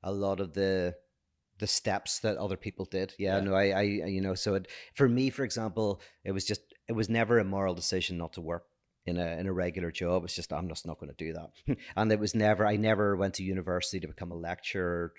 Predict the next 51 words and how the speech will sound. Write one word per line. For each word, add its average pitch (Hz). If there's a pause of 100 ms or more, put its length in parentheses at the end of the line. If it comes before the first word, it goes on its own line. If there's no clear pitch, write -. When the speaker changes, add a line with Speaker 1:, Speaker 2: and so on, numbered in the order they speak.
Speaker 1:
or 87
anything. 87 (160)
Like, 98
Speaker 2:
Mm-hmm. 98
Speaker 1:
I 95
just, 110 (580)
um, 101 (760)
did 98
what 90
I 92
kind 90
of 85 (960)
Speaker 2:
Do 117
you 131
ever 123
look 120
back 110
and 117
go, 101
"Man, 101
I 98
wish 98
I 95
just 92
had 92
a, 90
it 104
would've 95
been 92
so 104
much, 95
uh, 87 (160)
easier 107
or, 87
uh, 85
simpler 104 (180)
if 95
I 98
had, 95
uh, 95 (140)
just 110
got, 95
gotten 104
into 101
the 95
system"? 127 (220)
Speaker 1:
Well, 131
no, 160
'cause, 135
like, 131 (260)
you 120